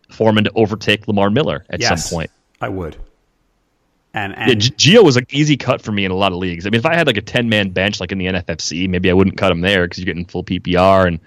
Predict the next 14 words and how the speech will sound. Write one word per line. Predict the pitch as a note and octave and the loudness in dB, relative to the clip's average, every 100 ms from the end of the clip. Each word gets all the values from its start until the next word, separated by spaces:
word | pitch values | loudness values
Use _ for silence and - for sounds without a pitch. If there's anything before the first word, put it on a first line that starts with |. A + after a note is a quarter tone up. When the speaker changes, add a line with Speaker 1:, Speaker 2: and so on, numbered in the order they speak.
| _ _ _ - | _ _ _ -6
Speaker 1:
you | F#2 | -4
know, | E2+ | -2
you | |
can | E2+ F2+ | -2 0
wait | F2+ G2 | 2 4
a | |
little | G#2+ G#2+ | 4 4
more | G#2 G#2+ | 6 4
on | A2+ | 2
a | |
player | A#2 C3+ | 0 -2
like | D3 D#3 | 0 0
that. | E3 F3 - | 2 0 0
But | G2+ | 0